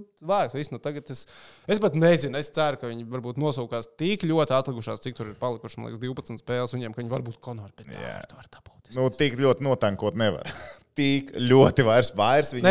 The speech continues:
Speaker 1: nu, tur vajag, lai bumbiņas sakrīt
Speaker 2: Nu, viņi
Speaker 1: izlozē.
Speaker 2: pa-, nu, tas būtu
Speaker 1: Tā, tas,
Speaker 2: neticami.
Speaker 1: tā, tas
Speaker 2: Tas
Speaker 1: būtu,
Speaker 2: būtu
Speaker 1: tas būtu,
Speaker 2: neticami.
Speaker 1: tas
Speaker 2: Bet,
Speaker 1: būtu.
Speaker 2: ā, Buffalo Sabres mēs varam
Speaker 1: Viņiem vajag vārdsargu. Ja,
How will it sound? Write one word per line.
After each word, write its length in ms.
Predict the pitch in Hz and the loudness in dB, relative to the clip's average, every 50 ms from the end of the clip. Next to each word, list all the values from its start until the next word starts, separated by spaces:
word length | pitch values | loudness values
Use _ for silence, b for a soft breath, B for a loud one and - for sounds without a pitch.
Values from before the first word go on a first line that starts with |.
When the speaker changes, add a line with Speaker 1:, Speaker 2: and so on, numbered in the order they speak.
| 202 196 | 6 6
Speaker 1:
nu, 40 | 196 | 6
tur 140 | 226 208 190 | 6 8 8
vajag, 140 | 180 170 156 160 | 8 8 6 4
lai 60 | 156 | 4
bumbiņas 520 | 147 160 165 165 165 147 135 123 107 - - | 6 8 8 8 8 6 2 -2 -4 -8 -6
sakrīt 300 | 107 110 110 - - - 104 | -6 -6 -8 -8 -14 -10 -8
Speaker 2:
Nu, 140 | 107 110 113 | -6 -6 -4
viņi 160 | 113 104 101 | -4 -6 -6
Speaker 1:
izlozē. 140 | - 85 - | -6 -6 -4
Speaker 2:
pa-, 140 | - 101 - - - | -2 -2 -4 -4 -6
nu, 140 | 110 107 104 101 - | -4 -4 -4 -4 -6
tas 300 | _ - 98 92 85 85 | _ -4 -2 -2 -2 -4
būtu 300 | 87 82 87 85 82 - 85 | -10 -8 -8 -8 -8 -6 -4
Speaker 1:
Tā, 140 | 85 80 85 | -2 -2 -4
tas, 60 | - | -4
Speaker 2:
neticami. 380 | - 82 131 123 78 67 67 69 | -4 -4 -2 -2 -2 -4 -6 -6
Speaker 1:
tā, 80 | 123 107 - _ | -8 -8 -8 _
tas 160 | - 139 101 | -4 -4 -2
Speaker 2:
Tas 220 | 95 92 90 80 - | 0 -2 -2 -4 -4
Speaker 1:
būtu, 60 | 76 | -8
Speaker 2:
būtu 140 | 71 76 76 | -8 -6 -6
Speaker 1:
tas 80 | - - | -6 -6
būtu, 60 | 80 76 | -8 -8
Speaker 2:
neticami. 380 | 76 78 - - - - 87 92 | -6 -8 -8 -10 -12 -10 -8 -4
Speaker 1:
tas 60 | - | -2
Speaker 2:
Bet, 140 | 117 117 - | -2 -2 0
Speaker 1:
būtu. 100 | - 127 | 0 2
Speaker 2:
ā, 460 | 117 117 120 120 120 120 120 120 120 117 117 | 4 4 4 4 4 4 4 4 2 2 2
Buffalo 300 | 123 127 123 - 110 95 - | 2 2 2 -2 -6 -4 -2
Sabres 300 | - 110 110 - 87 98 | 0 0 0 0 -4 -6
mēs 220 | 101 98 95 - - | -4 -4 -4 -2 -4
varam 220 | 101 92 85 165 | -4 -4 -2 0
Speaker 1:
Viņiem 180 | 214 247 262 240 | 2 4 4 6
vajag 200 | 247 254 247 247 | 4 4 4 4
vārdsargu. 400 | 254 247 - - 143 117 - 135 | 4 4 4 2 -2 -6 -4 -4
Ja, 60 | 143 | -6